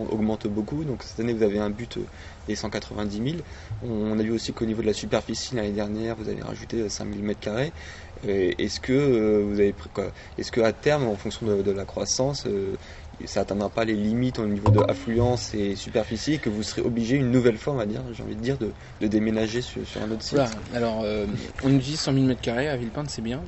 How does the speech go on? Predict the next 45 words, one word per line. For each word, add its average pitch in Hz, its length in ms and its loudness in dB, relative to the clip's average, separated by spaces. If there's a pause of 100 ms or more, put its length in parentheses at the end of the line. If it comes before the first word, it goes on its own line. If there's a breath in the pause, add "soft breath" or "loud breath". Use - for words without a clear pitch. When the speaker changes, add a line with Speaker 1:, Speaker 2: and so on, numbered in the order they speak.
Speaker 1:
Ouais. 110 140 2
Speaker 2:
mais, 143 340 4
euh, 120 460 2
Villepinte 123 320 -2
c'est - 120 -8
deux 139 60 -2
fois - 160 -6
plus 135 120 -4
grand 120 120 -4
quand 101 140 -12
même. 101 100 -10 (300)
Speaker 1:
Ouais. 113 180 2 (160)
Speaker 2:
Euh, 113 760 4
donc 131 220 2 (260)
là 135 180 6
c'est 117 240 -4
la 117 80 4
sixième 135 320 2
année 131 180 2
qu'on 120 200 0
y 127 60 2
est, 160 160 -2 (120)
on 120 60 0
est 120 120 -2
passé 139 380 0
de 113 500 2
la 110 80 2
première 117 440 -2
année, 120 340 -2
euh, 95 140 -4 (880)
un, 107 380 -4 (340)
un 120 120 2
hall 135 220 6
de 110 100 -2
quarante-sept 120 500 -6
mille, 170 220 0 (420 loud breath)
six - 220 -2
ans 123 60 2
plus 120 140 -8
tard 147 240 4
on 131 100 4
est 127 160 4
à 127 360 2 (420)
cent 131 80 -4
mille. 120 180 0